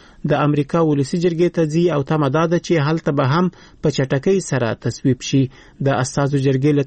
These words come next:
تصویب وروسته به امریکایي ولسمشر ډونالډ ټرمپ دغه سند توشیح کړي. ښاغلي ټرمپ له دې وړاندې ویلي چې پر دې سند به ژر لاسلیک وکړي. د کرونا له امله د زیان جبران ته دا پیسې داسې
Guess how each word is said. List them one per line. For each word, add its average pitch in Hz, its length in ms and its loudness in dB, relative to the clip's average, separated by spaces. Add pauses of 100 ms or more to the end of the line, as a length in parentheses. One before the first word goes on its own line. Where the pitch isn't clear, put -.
تصویب 156 340 -2
وروسته 170 380 0
به 165 260 0
امریکایي 151 420 0
ولسمشر 160 640 0
ډونالډ 131 420 0
ټرمپ 175 300 0 (140)
دغه 147 140 -2
سند 147 420 -2
توشیح 160 400 0
کړي. 185 160 2 (400)
ښاغلي 156 440 2
ټرمپ 170 320 0
له 151 120 2
دې 147 100 4
وړاندې 156 400 2
ویلي 180 380 2
چې 185 100 2 (400)
پر 151 200 2
دې 175 80 4 (100)
سند 160 240 0 (100)
به 156 100 2
ژر 165 260 0 (240)
لاسلیک 123 440 -2
وکړي. 131 340 2 (380)
د 131 180 0
کرونا 135 380 2
له 123 40 0 (100)
امله 143 260 2
د 123 160 0
زیان 147 200 2
جبران 139 440 0
ته 156 80 -4
دا 143 200 0
پیسې 143 300 0
داسې 143 180 0